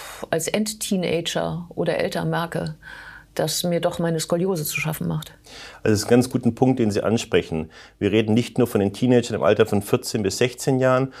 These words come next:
Speaker 2: sondern auch die jungen Damen und Herren Mitte zwanzig, Anfang dreißig. Auch für all diese Patienten kommt eine klassische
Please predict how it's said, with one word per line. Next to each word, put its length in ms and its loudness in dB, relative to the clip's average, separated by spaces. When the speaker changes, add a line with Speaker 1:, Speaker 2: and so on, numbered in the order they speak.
Speaker 2:
sondern 240 0
auch 60 -8
die 120 -2
jungen 280 6
Damen 280 6
und 100 4
Herren 320 4
Mitte 260 2
zwanzig, 640 0
Anfang 360 0
dreißig. 600 -2
Auch 100 -6
für 160 -2
all 140 6
diese 220 2
Patienten 520 2
kommt 220 -2
eine 100 -2
klassische 800 4